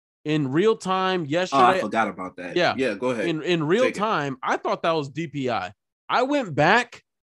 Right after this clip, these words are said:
Speaker 1: and honestly, I don't think it was. I really don't think it was. I think it was just good safety play by, by Antoine Winfield. Th-, maybe did you see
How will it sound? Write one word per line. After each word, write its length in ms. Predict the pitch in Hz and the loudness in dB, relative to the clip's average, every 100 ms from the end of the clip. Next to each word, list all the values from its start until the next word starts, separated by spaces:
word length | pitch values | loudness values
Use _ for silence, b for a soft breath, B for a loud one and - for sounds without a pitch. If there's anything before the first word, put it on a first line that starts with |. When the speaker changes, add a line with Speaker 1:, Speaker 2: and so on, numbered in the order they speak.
| _ _ _ - | _ _ _ -4
Speaker 1:
and 120 | 175 | -2
honestly, 580 | 220 294 330 - 320 320 | 2 4 2 -2 -4 -4
I 140 | - 302 | -2 -2
don't 220 | 392 220 | -2 -2
think 200 | 214 214 | -4 -2
it 80 | 202 | 0
was. 440 | 233 160 - - _ _ _ - | 2 2 -2 -18 _ _ _ -8
I 100 | 285 | -4
really 240 | 349 285 | -2 0
don't 200 | 240 214 | 0 0
think 180 | 214 196 | -2 -2
it 80 | 185 | 0
was. 220 | 196 147 | 2 0
I 120 | 180 | -2
think 240 | 311 349 330 | -2 -4 -2
it 60 | |
was 160 | 269 214 | -2 2
just 320 | 220 220 131 | 2 2 2
good 380 | 143 202 208 196 _ _ _ | 6 6 6 -2 _ _ _
safety 560 | - - 190 190 165 | -10 0 0 0 -6
play 440 | 123 139 123 113 107 _ _ _ - | -4 -2 0 -2 -6 _ _ _ -2
by, 480 | 147 156 147 143 - - | 2 4 4 2 -4 -2
by 260 | 156 160 | -2 0
Antoine 380 | 165 147 156 139 | -2 0 0 0
Winfield. 520 | 135 147 123 120 110 | 0 -2 -2 -4 -4
Th-, 140 | 127 143 | -4 -6
maybe 500 | 151 175 202 202 208 | -2 2 2 2 0
did 220 | 196 165 | 0 -2
you 80 | 190 | -6
see 380 | - 208 208 | -6 -8 -8